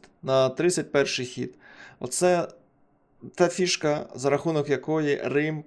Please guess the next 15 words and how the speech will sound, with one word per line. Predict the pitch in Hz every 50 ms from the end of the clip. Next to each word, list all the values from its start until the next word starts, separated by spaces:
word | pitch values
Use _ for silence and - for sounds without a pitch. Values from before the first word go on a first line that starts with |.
| -
просто | - 135 135 139 139 139 - - 143 135 - -
імбацива. | 135 143 139 127 127 127 127 - - 139 123 123 123 - - - - - _
Шість | - - - - 185 185 185 - -
міст, | 170 175 180 - _ _
тридцять | - 143 156 156 160 147 -
перший | - 147 139 - - 139
хід, | 123 - - 180 185 185 - _ _ _ _ - - _ _ -
будуєте | 135 139 143 139 165 170 160 160 - 143
коняк, | 143 147 143 147 165 180 190 185 - _ _ _
і | - -
у | 139
вас | 135 147 151 147 - -
сім | - 156 156 147 139 135 131
міст, | 131 139 147 147 147 - -
е, | 139 131 127 123 123 120 123